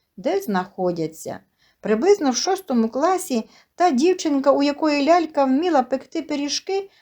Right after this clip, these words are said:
раптом захопилася цією нехитрою справою. Тільки суть у тому, що пиріжки в неї виходили напрочуд смачними,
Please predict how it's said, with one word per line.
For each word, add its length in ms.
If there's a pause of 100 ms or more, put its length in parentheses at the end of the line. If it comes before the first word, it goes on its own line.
раптом 400
захопилася 840
цією 460
нехитрою 600
справою. 640 (380)
Тільки 340
суть 280
у 80
тому, 380
що 240
пиріжки 520
в 40
неї 280
виходили 720 (300)
напрочуд 640
смачними, 920